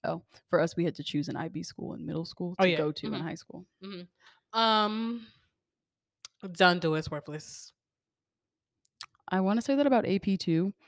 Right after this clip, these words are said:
Speaker 1: but if you plan on going to college, A P isn't worthless.
Speaker 2: No, A P is not worthless. Because here's the thing, right? With A P classes, you're more than likely, they're more than likely going to accept your credit.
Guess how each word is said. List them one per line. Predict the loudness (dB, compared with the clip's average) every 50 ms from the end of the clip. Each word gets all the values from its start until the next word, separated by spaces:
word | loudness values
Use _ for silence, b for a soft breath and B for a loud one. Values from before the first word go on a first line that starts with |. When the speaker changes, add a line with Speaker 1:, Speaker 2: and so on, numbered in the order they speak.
| b b _
Speaker 1:
but | 0
if | 2 4
you | 4 2
plan | 2 2 4 6 6
on | 6
going | 8 6 8 6 6
to | 6
college, | 4 4 4 4 4 4 2
A | 2 2 2
P | 2 0 -2 -2 -4 _
isn't | -4 -2 -2 -2 0
worthless. | 0 0 0 0 0 -2 -2 -2 -4 -6 -8
Speaker 2:
No, | -10 -10 -10 -10
A | -10 -8
P | -8 -10
is | -10 -12 -14 -18 -18 -14 -14
not | -14 -14 -14
worthless. | -14 -14 -14 -14 -14 -16 -16 B B B B B B -6
Because | 0 2 2 2
here's | 2 0 -4
the | -2
thing, | -2 -2 -2 0
right? | -2 -2 -2 -2 -6 -10 -14 _ _ _ _ _ _ _ _ _ _ _ _ _ _ _ _ _ _ _ _ _ _ _ _ _ _ _ _
With | -10 -8 -4
A | -2 -2 -2
P | -2 -4 -4
classes, | -2 0 0 0 -2 -4 -6 -8 -8 -10 -12 -8
you're | -8 -6 -6
more | -4 -2 -2 -2 -2
than | -2 -2
likely, | -2 -2 -2 -2 -4 -6 -8 -6 -6
they're | -2 -2 -2 0
more | 0 0 -2 0
than | -2 -2
likely | -2 -4 -4 -4 -4 -4
going | -4 -4 -6 -6
to | -6 -8 -8
accept | -8 -8 -10 -8 -8 -8 -8 -6 _ -8 -8 -8 -10 -14 _ _ _ _ _ _ _ _ _ -14
your | -8 -4 -4 -4
credit. | -2 -2 0 0 2 2 0 -2 -6